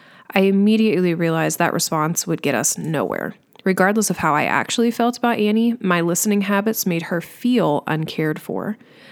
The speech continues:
I needed to make some changes. In order to get to that truth, I had to push past my instinctual response. For me,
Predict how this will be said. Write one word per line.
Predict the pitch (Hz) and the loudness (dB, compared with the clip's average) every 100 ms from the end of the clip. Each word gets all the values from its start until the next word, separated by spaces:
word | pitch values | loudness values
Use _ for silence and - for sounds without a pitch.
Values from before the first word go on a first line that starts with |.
| - | -10
I | - 185 | 2 4
needed | 220 208 175 | 4 2 0
to | |
make | 165 147 | -2 -2
some | - 73 | -4 -4
changes. | - 50 - 52 - - _ _ | -4 -6 -6 -6 -8 -12 _ _
In | 190 | 2
order | 175 196 | 2 2
to | 214 208 | 0 0
get | 180 - | 0 0
to | 196 | -2
that | 196 185 | 0 -2
truth, | - 185 156 165 - | -2 -2 -2 -4 -4
I | 175 | -4
had | 170 165 - | -2 -2 -4
to | - | -8
push | - 220 226 | -2 0 0
past | - 185 180 - | -2 -2 0 -2
my | 175 156 | -4 -4
instinctual | - 165 - 240 240 - 170 160 | -4 -4 -2 -2 -4 -4 -4 -4
response. | - - 69 - - - - - - - | -4 -4 -6 -6 -8 -12 -14 -20 -20 -20
For | - 190 | -4 0
me, | 185 233 226 170 180 | 2 2 2 2 -2